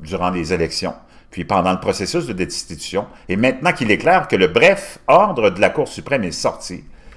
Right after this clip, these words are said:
ben là, ça vient signifier que huit ans de dossiers fiscaux de Donald Trump peuvent désormais être montrés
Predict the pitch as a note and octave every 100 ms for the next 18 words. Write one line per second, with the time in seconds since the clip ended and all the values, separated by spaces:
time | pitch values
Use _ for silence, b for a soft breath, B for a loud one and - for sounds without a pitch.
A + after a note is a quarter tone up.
0 | b - D2+ F#2 F2 F2+ - D2 E2 G2
1 | - b b b - C3 F#2 - E2 D2+
2 | - - - - - _ - F2 D2+ A#2+
3 | - A#2+ G2+ E2 F#2+ - G2 E2 - D#3
4 | F2+ A#2 A#3 A3+ G3+ A3+ A#3 B3 B3+ A3
5 | - C4+ F#3 F3+ - D3 C3 A#3 - G#2+
6 | D3 F3